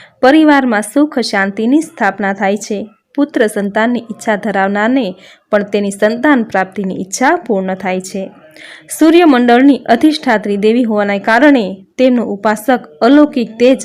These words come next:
અને ક્રાંતિથી સંપન્ન થઈ જાય છે. એક અલૌકિક પ્રભામંડળ અદૃશ્ય રીતે હંમેશા તેની આસપાસ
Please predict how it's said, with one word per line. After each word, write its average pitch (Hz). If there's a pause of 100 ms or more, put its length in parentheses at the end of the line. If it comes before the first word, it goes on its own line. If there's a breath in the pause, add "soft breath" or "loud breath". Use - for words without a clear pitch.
(120)
અને 208
ક્રાંતિથી 214
સંપન્ન 220
થઈ 202
જાય 196
છે. 196 (400 soft breath)
એક 240
અલૌકિક 311
પ્રભામંડળ 220 (100)
અદૃશ્ય 240
રીતે 214
હંમેશા 247
તેની 214
આસપાસ 208